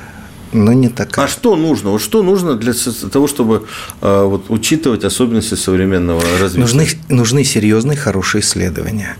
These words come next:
Speaker 1: Это раз. То, как делали наши учителя. Нужна программа, ориентирована на того ребёнка, который здесь сегодня есть. Раз. Два. Второе. Третье. Эта программа должна быть ориентирована на сегодняшнего педагога.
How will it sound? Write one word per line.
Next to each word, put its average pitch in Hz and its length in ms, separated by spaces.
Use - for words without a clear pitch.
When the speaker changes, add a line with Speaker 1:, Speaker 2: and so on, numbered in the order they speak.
Speaker 1:
Это 107 260
раз. 90 300
То, 139 160
как 110 200
делали 113 340
наши 95 320
учителя. 90 560
Нужна 123 520
программа, 123 760
ориентирована 117 680
на 117 80
того 117 280
ребёнка, 113 460
который 107 420
здесь 95 260
сегодня 95 500
есть. 92 300
Раз. 92 340
Два. 98 200
Второе. 92 500
Третье. 110 600
Эта 156 320
программа 135 600
должна 113 380
быть 123 220
ориентирована 117 680
на 120 80
сегодняшнего 127 840
педагога. 113 800